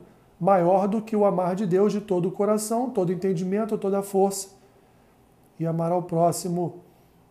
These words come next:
como a si mesmo. Excede a todos os holocaustos e sacrifícios", como diz aqui o texto. Vendo assim, então, Jesus, que ele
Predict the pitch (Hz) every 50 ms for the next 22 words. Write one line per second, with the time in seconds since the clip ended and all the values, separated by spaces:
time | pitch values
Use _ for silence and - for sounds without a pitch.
0 | _ _ _ _ _ _ _ _ _ _ _ _ - 165 156 160 170 165 165 160
1 | 160 143 - - - _ _ _ _ _ _ _ _ _ _ _ _ _ _ _
2 | _ - 160 143 - - - 202 190 170 160 156 139 127 131 127 127 131 - -
3 | _ _ _ - _ _ _ _ - 160 151 - - 190 175 170 185 185 165 185
4 | 202 196 - - - - _ _ _ _ - - _ - 143 - - 190 185 170
5 | 156 175 170 151 185 185 190 190 190 - 196 196 202 196 214 196 170 - 175 -
6 | - 208 - - 202 202 202 202 - - 180 156 156 156 165 165 175 165 170 -
7 | 202 190 - 180 165 160 - - - - - - _ - - - _ _ _ _
8 | _ _ _ _ _ _ - 175 170 185 175 - 202 190 175 175 190 185 170 175
9 | 190 175 147 185 185 175 175 - - 165 165 170 170 175 165 147 - -